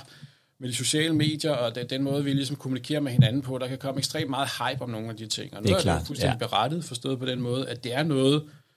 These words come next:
Speaker 1: som vil have stor indflydelse, men måske ikke for alle på alle tidspunkter.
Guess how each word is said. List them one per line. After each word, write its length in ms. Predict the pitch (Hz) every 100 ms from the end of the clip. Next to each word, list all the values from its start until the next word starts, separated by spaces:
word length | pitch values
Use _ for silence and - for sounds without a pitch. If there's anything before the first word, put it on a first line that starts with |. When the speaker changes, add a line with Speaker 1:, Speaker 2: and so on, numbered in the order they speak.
| _
Speaker 1:
som 160 | -
vil 80 | 131
have 100 | 113
stor 240 | - 135 120
indflydelse, 640 | 127 135 135 120 113 117 - _ _
men 240 | 131 120 120
måske 280 | 120 120 131
ikke 200 | 143 -
for 100 | 131
alle 320 | 101 117 147
på 120 | 123
alle 180 | 98 123
tidspunkter. 520 | - 113 - 110 -